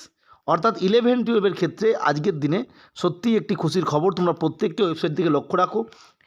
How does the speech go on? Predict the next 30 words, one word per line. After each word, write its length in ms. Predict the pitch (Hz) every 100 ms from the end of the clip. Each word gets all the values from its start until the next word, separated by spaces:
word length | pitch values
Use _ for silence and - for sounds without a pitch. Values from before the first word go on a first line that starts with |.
| _ -
এবং 120 | 165 175
মোটামুটিভাবে 540 | 180 226 240 208 208
ছটার 320 | 208 160 180 160
মধ্যে 180 | 156 151 135
বললেও 220 | 135 180
হয়তো 140 | 190 180
তার 100 | 151 127
পরবর্তী 340 | 139 143 139
ক্ষেত্রে 320 | 131 107 202 240 - - _
এই 140 | 139 156
লিস্ট 220 | 165 165
এসে 200 | 151 170 170
যাবে 140 | 202 233
এবং 120 | 147 143
তোমরা 160 | 147 147
প্রত্যেকেই 480 | 147 131 - 156 175
দেখতে 200 | 156 156 160
পাবে 160 | 165 220 - - -
এবং 140 | 151 202
তার 160 | 208 202 180
পরবর্তী 340 | 185 185 160
ক্ষেত্রে 260 | 165 180 190 170
নিশ্চয়ই 360 | 151 - 214 208 - - -
পার্সোনালি 480 | 165 - 196 196
নিজের 240 | 185 170 190
নিজের 180 | 185 190
যে 120 | 151 165
লিস্ট 240 | 175 170
অনুযায়ী 280 | 165 170 175 151
যেদিন 200 | 156